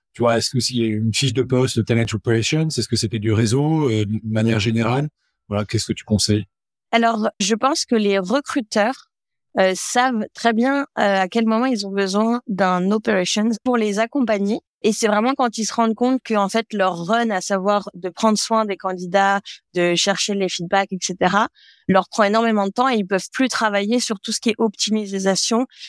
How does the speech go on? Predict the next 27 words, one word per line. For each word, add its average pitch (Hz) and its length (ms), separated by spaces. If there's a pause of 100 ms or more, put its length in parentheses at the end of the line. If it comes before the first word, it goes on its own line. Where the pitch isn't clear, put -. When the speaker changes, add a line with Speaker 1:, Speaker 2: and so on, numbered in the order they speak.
(140)
Speaker 2:
des 208 200
outils, 294 360
mais 254 120
aussi, 240 540
euh, 202 200
des, 190 280
euh, 180 320 (320)
formulaires 214 480
de 185 80
feedback, 240 640
et 214 80
cetera. 214 440
C'est 190 180
très 233 180
large, 220 320
hein, 190 160
quand 190 120
je 175 80
dis 190 100
optimisation. 196 720 (440)
Et 202 120
je 180 140
pense 247 360
que 202 340 (200)
moi, 233 180
c'est, 202 300
euh, 180 200